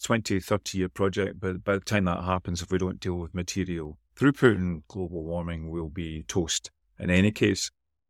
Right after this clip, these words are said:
Um, so that's the absurdity that I was sort of speaking of, um, is a sort of, s-, as I said, a sort of structural absurdity, which if you go even to the, to the kind of cosmological aspect of the tech bros,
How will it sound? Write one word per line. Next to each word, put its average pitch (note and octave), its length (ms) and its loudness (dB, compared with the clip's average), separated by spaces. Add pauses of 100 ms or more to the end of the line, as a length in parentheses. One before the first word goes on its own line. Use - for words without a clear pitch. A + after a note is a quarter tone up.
(400)
Um, G#2+ 440 6 (840)
so - 220 6
that's C#3+ 280 10
the D3+ 80 6
absurdity A2+ 540 4
that G2+ 120 6
I G2+ 60 4
was F#2 140 0
sort A2+ 160 0
of - 60 -2
speaking C3 380 -4
of, A#2 260 -6 (280)
um, G2 320 8
is G#2 160 4
a A2 80 2
sort A2 340 4
of, G#2 80 0
s-, - 220 2 (180)
as F#2+ 180 4
I F#2+ 40 0
said, G#2 240 2
a F#2+ 60 2
sort F#2 240 0
of - 40 2
structural A2+ 640 2
absurdity, F#2+ 720 2 (220)
which - 420 6
if A2 160 2
you G#2 60 4
go B2+ 200 8
even A2+ 480 6 (260)
to G#2 180 2
the, F2+ 420 4 (1000)
to A#2 120 2
the F#2+ 80 0
kind G#2 120 0
of F#2 80 0
cosmological G#2+ 960 4
aspect G#2+ 440 2
of G2 100 0
the F#2 80 -4
tech F#2 260 2
bros, F#2 420 0